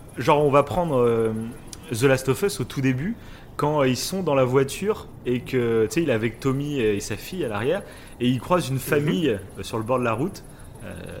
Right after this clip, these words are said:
Speaker 1: et t'as Tommy qui dit, euh, « Viens, on les fait monter. » Puis Joël, il dit, « Non, non, euh, on les fait pas monter, c'est trop dangereux, ils sont peut-être infectés, je ne sais quoi. » Et, euh, et du coup, ils accélèrent et ils laissent la famille en plan, euh, dans la nature, quoi.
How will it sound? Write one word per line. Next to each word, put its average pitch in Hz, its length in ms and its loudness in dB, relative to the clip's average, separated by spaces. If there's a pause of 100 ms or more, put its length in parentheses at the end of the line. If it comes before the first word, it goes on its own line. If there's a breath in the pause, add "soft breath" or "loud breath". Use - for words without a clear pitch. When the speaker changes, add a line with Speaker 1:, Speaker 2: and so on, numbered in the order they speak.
(540)
Speaker 1:
et 110 100 -4
t'as 113 140 2
Tommy 151 420 -2
qui - 180 -10
dit, 143 260 -6
euh, « 104 560 -2
Viens, 170 140 -2
on - 20 0
les 147 80 -2
fait 143 160 -2
monter. » 156 420 -4
Puis 110 120 -8
Joël, 147 260 2
il 127 80 -4
dit, « 113 160 -4
Non, 135 100 2
non, 156 320 2
euh, 98 280 -8 (1080 loud breath)
on 101 40 -8
les 107 100 -4
fait 117 120 -4
pas 107 140 0
monter, 104 340 0
c'est 120 120 -4
trop 117 160 -8
dangereux, 107 300 -4
ils 143 40 -6
sont 113 120 -10
peut-être 104 220 -8
infectés, 131 520 -8
je 95 60 -10
ne 95 60 -8
sais - 120 -10
quoi. » 151 240 -4 (340 loud breath)
Et, 95 140 -10
euh, 87 200 -10 (680)
et 110 80 -6
du 110 100 -6
coup, 170 160 -6
ils 127 160 -2
accélèrent 139 440 0
et 127 60 0
ils 110 120 -2
laissent 147 220 2
la 127 80 -4
famille 135 280 -6
en 113 100 -4
plan, 143 400 -6
euh, 104 140 -6
dans 101 120 -8
la 107 100 -6
nature, 120 360 -8
quoi. - 100 -14